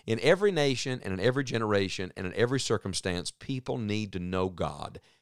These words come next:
And the only way to know God is through his Son, the Lord Jesus Christ. Aren't you glad Jesus revealed God to us? And then God wrote it down in black and white to reveal it on the pages of Holy Scripture. We have the living Word and the written Word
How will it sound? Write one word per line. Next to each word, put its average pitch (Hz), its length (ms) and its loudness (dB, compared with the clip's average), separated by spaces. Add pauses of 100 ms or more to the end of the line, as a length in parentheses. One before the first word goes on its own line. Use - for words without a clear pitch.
(340)
And 78 140 -12
the 95 200 0
only 135 360 6
way 113 260 4
to 107 100 -2
know 98 280 0
God 85 580 0
is 90 280 -6
through 92 240 -2
his 131 300 -2
Son, 82 480 -2 (720)
the 113 80 -4
Lord 101 220 4
Jesus 82 380 -4
Christ. - 520 -8 (480)
Aren't 151 160 -4
you 165 60 0
glad 127 580 2 (480)
Jesus 123 520 0
revealed 104 380 0
God 104 280 2
to 95 160 -2
us? - 320 -8 (100)
And 107 160 -2
then 131 260 2 (600)
God 120 320 6
wrote 117 160 8
it 117 140 -2
down 110 240 2
in 104 100 -2
black 107 260 6
and 101 140 -2
white 104 340 4
to 107 80 -4
reveal 104 360 4
it 104 100 0
on 104 80 -4
the 101 80 -2
pages 101 400 0
of 95 100 -4
Holy 98 280 2
Scripture. - 440 -2
We 107 140 0
have 107 180 2
the 98 80 2
living 131 360 0
Word 131 280 4
and 113 120 -2
the 104 80 -2
written 101 420 -4
Word 85 400 -2